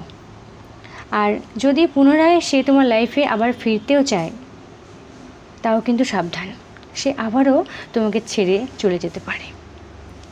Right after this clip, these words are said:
কারণ কিছু মানুষ আমাদের লাইফে আসেই আমাদেরকে ছেড়ে চলে যাওয়ার জন্য। যে মানুষটি থাকার হবে, শত কঠিন পরিস্থিতির মধ্যেও ভালোবাসা দিয়ে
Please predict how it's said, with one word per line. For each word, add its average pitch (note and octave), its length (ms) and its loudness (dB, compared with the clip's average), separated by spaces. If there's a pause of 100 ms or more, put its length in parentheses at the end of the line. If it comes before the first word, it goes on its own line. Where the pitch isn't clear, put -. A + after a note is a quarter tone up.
কারণ G#3 280 -2
কিছু G#3+ 240 -8
মানুষ A3+ 360 -2
আমাদের G#3 280 -2
লাইফে G3+ 320 0
আসেই D4+ 500 0 (440)
আমাদেরকে A3 400 0 (140)
ছেড়ে B3 340 0
চলে F3+ 240 0
যাওয়ার F3 260 -8
জন্য। F3+ 280 -6 (1000)
যে A3 200 0
মানুষটি B3 380 2
থাকার A#3 380 -4
হবে, A#3+ 280 -2 (760)
শত C4+ 480 2
কঠিন C#4 500 2 (220)
পরিস্থিতির A#3 500 -2
মধ্যেও A3+ 560 0 (400)
ভালোবাসা G#3+ 500 -2
দিয়ে F3+ 220 -4